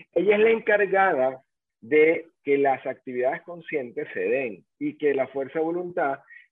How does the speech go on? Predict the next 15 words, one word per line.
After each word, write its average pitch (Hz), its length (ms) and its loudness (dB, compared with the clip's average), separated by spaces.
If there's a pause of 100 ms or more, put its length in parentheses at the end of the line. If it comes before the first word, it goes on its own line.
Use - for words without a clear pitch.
(120)
haga 160 320 0
su 110 120 -16
papel. 127 340 -2
De 123 120 0
hecho, 160 160 -8
ya 107 120 -6
está - 180 -8
ahí. 180 240 -4 (1400)
Se 95 80 -8
dice, 151 680 -6
según 117 280 -6
investigaciones 113 680 -6
de 139 60 -6
una, 151 580 2
eh, 87 280 -4